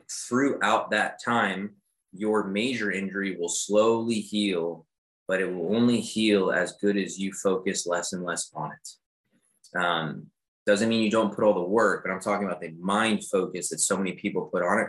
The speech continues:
I have clients that come in who have a full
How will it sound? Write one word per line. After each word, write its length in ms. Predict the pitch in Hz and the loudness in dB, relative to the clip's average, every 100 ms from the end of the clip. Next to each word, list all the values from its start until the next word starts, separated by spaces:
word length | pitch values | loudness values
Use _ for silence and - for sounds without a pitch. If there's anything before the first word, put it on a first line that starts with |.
| 87 | 0
I 80 | |
have 220 | 98 104 - | 0 0 -2
clients 320 | 98 95 98 | -2 -2 -4
that 160 | 87 | -8
come 180 | - 95 | -6 -4
in 280 | 95 90 80 _ _ _ _ _ _ | -2 -4 -8 _ _ _ _ _ _
who 480 | 104 98 92 90 80 - _ _ - | 0 2 2 -2 -4 -12 _ _ -4
have 180 | 95 92 | 0 0
a 80 | |
full 840 | - - - 110 110 107 104 101 | -2 -6 0 2 4 4 2 -2